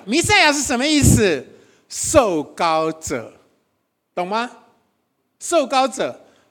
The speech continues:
那什么是叫做 Yeshua HaMashiach？哈是什么意思？哈就是 the。啊，我刚刚讲的是希伯来文，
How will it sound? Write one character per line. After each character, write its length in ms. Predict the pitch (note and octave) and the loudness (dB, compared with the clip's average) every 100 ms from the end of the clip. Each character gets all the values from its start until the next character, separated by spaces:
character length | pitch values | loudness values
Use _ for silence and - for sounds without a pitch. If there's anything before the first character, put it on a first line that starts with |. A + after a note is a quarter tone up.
| _ _ _ _ | _ _ _ _
那 180 | G4+ G4 - - | -2 -2 -4 -8
什 180 | - | -4
么 160 | A#3 F4+ | 2 2
是 220 | F#4 G4+ | 2 -2
叫 160 | F#4 D#4+ | 2 0
做 180 | D#4+ B3 | 0 -2
Yeshua 560 | A#3+ A#3 - E4 D4 | -2 -2 -2 0 0
HaMashiach？ 1040 | - - - D4+ - A3+ B3+ - G#3 F3+ C#3+ - _ | -2 -4 0 0 0 -2 -2 -2 -4 -4 -6 -12 _
哈 360 | - - F4+ A#3+ | -10 -2 0 0
是 120 | D4+ | -4
什 160 | A3 | -6
么 80 | F#3 | -6
意 60 | G#3 | -8
思？ 100 | F3 _ | -10 _
哈 280 | - - D4+ - _ | -10 -4 -4 -6 _
就 160 | D4 C4+ | -4 -4
是 180 | B3 F#3 - | -4 -8 -10
the。 360 | F3 F#3 G#3+ - - - _ _ _ _ _ _ _ _ - | -4 2 2 2 -10 -20 _ _ _ _ _ _ _ _ -6
啊， 180 | G3+ F#3 | -4 -2
我 100 | G3+ | 0
刚 140 | E4+ | 2
刚 80 | F4+ | 2
讲 160 | A3 | 0
的 80 | C4+ | -2
是 100 | C#4 | -4
希 220 | - - | -4 -4
伯 160 | C4+ A#3+ | -2 0
来 160 | G#3+ F#3 | 2 0
文， 200 | F#3 | -2